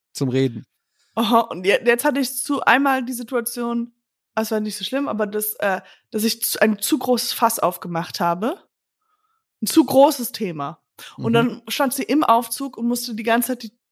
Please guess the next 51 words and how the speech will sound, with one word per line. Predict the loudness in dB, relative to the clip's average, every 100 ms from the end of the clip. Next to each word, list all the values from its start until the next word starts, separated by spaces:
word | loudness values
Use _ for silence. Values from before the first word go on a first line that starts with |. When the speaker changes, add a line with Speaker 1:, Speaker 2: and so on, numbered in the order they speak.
| -2
Speaker 2:
die | 2
Hand | 4 4 4
immer | 2 0
vor | 0 0 2
der | 2 0
Tür | -2 -2
reintun, | -4 -4 -6 -8 -10 -10 -6
um | 0
dann | 2 4
Speaker 1:
Und | 4
Speaker 2:
diese | 4
Speaker 1:
die | 6
gingen | 6
immer | 6
Speaker 2:
Beantwortung | 6 6
Speaker 1:
wieder | 4
zu | 0 2 4
und | 6
dann | 4
so, | 2
Speaker 2:
Ja, | 4 4
Speaker 1:
„Nein, |
wir | 2
sind | -4
immer | -2
noch | 0
Speaker 2:
immer | 0
Speaker 1:
nicht | 0
Speaker 2:
wieder | 2
Speaker 1:
fertig.“ | 0 -2 -2
Und |
die | -2
zu, | 2 2
Speaker 2:
Ja. | 2 0
Speaker 1:
ja. | -4 -2 -4 _ _
Speaker 2:
Ja. | -4 -4 -6 -16 _ _ _ -20 -18 -18 -20 -20 -12
Speaker 1:
Wie, | 4 6 8
in | 6
welchem | 2 2
Stock | 0 2
wohnst | 2 2 0
du |
denn? | -2 -4 -4 _ _ _ _ _ _
Speaker 2:
Achtzehnten. | -4 -4 -6 -8 -8 -6 -8 -8
<laughs> | _ _ _ _ -6 -2
Das | -2 -2
ist, | 2
nein. | 2 2 0 2 0 0 -6 -6
Speaker 1:
<laughs> | -20 _ -10 -10 -2
Speaker 2:
Im, | 0 2
im, | 2 2 0